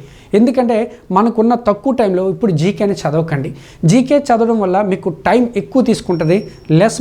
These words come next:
మార్క్స్ సంపాదించగలుగుతున్నారు. కనుక నేనేం చెప్తున్నంటే మీరు ఆ జీకే ఒకరు చదవకపోయినా నేను ఇక్కడ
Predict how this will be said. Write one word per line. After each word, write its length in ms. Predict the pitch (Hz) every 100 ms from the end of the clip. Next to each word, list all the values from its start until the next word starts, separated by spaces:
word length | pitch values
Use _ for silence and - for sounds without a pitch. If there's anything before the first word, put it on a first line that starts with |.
| 226
మార్క్స్ 260 | 226 - 170
సంపాదించగలుగుతున్నారు. 840 | 165 180 165 160 147 143 143 131 147 - -
కనుక 200 | 208 220 208 175 - - _ 180
నేనేం 220 | 254 277 233
చెప్తున్నంటే 360 | 208 165 175 220 175
మీరు 120 | 208 165
ఆ 40 | 156 156
జీకే 260 | 269 294 214
ఒకరు 160 | 180 - 165
చదవకపోయినా 560 | 196 262 240 170 170 - - - _
నేను 140 | 214 247
ఇక్కడ 160 | 240